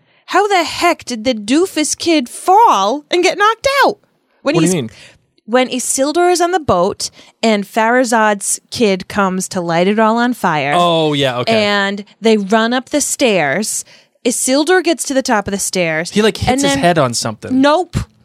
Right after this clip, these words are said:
Speaker 1: I watched it many times.
Speaker 2: Are you sure?
Speaker 1: You think he does? Here, you know what? Pull it up, like, quiet, you know, silently while I'm chatting.
Speaker 2: Okay.
Speaker 1: You think he hits his head on something,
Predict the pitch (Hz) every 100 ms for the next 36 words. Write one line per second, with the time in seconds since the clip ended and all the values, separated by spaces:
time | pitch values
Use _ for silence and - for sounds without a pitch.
0 | _ - 220 254 320 - - 247 247 _
1 | _ _ 233 240 233 302 339 403 440 440
2 | 415 165 247 381 - 240 226 220 214 208
3 | 185 170 494 494 554 571 571 - - _
4 | _ 269 196 - 254 294 320 - 294 311
5 | 359 320 320 269 233 226 - 247 220 226
6 | 226 208 196 214 208 226 220 240 226 208
7 | 202 208 214 208 220 262 156 139 123 110
8 | 139 - _ _ _ _ _ _ - 277
9 | 311 - 415 494 - 349 320 285 262 240
10 | 214 220 208 190 185 - 180 175 - 170
11 | 208 294